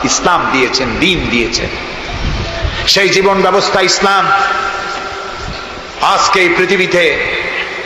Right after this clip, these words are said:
মুসলমানদেরকে সন্ত্রাসী জাত হিসেবে চিহ্নিত করার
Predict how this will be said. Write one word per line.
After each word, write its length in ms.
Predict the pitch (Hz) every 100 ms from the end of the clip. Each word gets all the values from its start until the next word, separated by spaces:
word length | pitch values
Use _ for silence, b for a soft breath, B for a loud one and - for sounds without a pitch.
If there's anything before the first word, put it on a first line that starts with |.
| - -
মুসলমানদেরকে 1120 | 170 202 190 185 185 180 175 170 170 156 127 - - - - - - - - - - - - - - -
সন্ত্রাসী 680 | - 247 311 226 226 226 233
জাত 340 | 254 277 -
হিসেবে 340 | 240 - 240 226
চিহ্নিত 320 | 254 240 226
করার 280 | 240 220 208